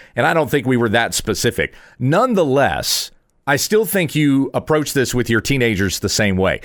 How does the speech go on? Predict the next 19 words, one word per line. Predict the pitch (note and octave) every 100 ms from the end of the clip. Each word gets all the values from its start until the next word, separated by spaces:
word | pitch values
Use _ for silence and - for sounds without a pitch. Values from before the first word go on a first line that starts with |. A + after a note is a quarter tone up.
| - - G#2+
Don't | D#3 A3+ G3+
just | B2+ E3 D#3+ -
assume, | - C3 - C3 F2+ E2+
especially | - - G#3 - A#3
for | F3
you | G#3 F3 F#3
parents | F3 E3+ D#3 A2+ A#2+
out | G2+ -
there | G2 G#2
who | A2+ A2
may | A#2 C#3+ F#3+
have | E3+ E3
come | - D#3+ C#3+
to | C#3+
faith | - C#3 B2+
later | A2+ A2 A2+ F#2
and | A#1+ B2+
you're | A#2+ C#3+
seeing | C3 - D#3+ C#3+ A#2+